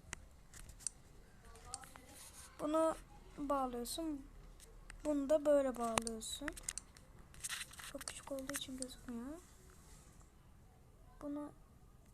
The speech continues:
şöyle alıyorsun. Diğerini de şöyle alıyorsun.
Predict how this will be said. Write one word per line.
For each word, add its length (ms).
şöyle 340
alıyorsun. 800
Diğerini 640
de 140
şöyle 460
alıyorsun. 1000